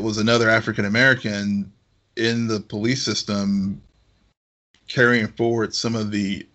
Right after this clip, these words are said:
unjust practices. So, you know, so it, you know, so it added some nuance to the story, that it's not always white cop shooting down black man. You know, it could easily be, you know, it's, you know, it's, it's more the institutional ish aspects of things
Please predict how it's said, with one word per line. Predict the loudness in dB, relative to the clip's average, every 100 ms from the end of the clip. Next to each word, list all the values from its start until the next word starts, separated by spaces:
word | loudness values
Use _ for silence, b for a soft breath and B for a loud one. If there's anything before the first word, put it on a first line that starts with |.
| _ -4
unjust | -2 0 -2
practices. | 2 2 2 -4 -6 -6 -6 -10 b b b b b
So, | -4 -2 -2 -4 -6 -12 _ -12
you | -10
know, | -6
so | -2 -2
it, | 0 0
you | 2
know, | 2
so | 2 2
it | 2 2
added | 4 4 4 -2
some | -4
nuance | -4 -4 -6 -8 -8
to | -8
the | -8
story, | -10 -8 -4 -4 -4
that | -4
it's | -4 -4
not | -4 -2
always | -2 -2 -2 -4 -10 B B B
white | 0 0
cop | 2 0 0 -2
shooting | -4 -2
down | -2 -2 0
black | 0 0
man. | 0 -2 -2 -4
You | -6
know, | -6 -4
it | -6
could | -6 -2
easily | 0 0 0
be, | -2 0 0 0 -2 -6 _ _ _ _ _ _ -6
you |
know, | -2 -2
it's, | -2 -2
you | -2
know, | -2
it's, | -2 -2
it's | -2 0
more | 2 4
the | 4 0
institutional | 0 0 -2 0 -2 -4 -8 _ _ -4
ish | -2 0
aspects | 0 0 0 -2 -4
of | -6
things | -6 -6 -8 -10